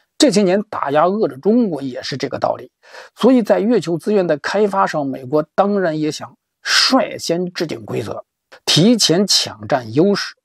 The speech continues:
早在二零二零年特朗普当总统的时候，美国就公布了阿尔特密斯协议，主要有十个大方向，其中一个就是提取和利用资源。协议还提出要在月球基地附近建立安全区，也就是说划分月球殖民地，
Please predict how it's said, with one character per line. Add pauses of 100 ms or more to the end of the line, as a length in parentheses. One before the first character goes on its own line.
(300)
早
在
二
零
二
零
年
特
朗
普
当
总
统
的
时
候，
美
国
就
公
布
了
阿
尔
特
密
斯
协
议，
主
要
有
十
个
大
方
向， (100)
其
中
一
个
就
是 (120)
提
取
和
利
用
资
源。 (520)
协
议
还
提
出
要
在
月
球
基
地
附
近
建
立
安
全
区，
也
就
是
说
划
分
月
球
殖
民
地，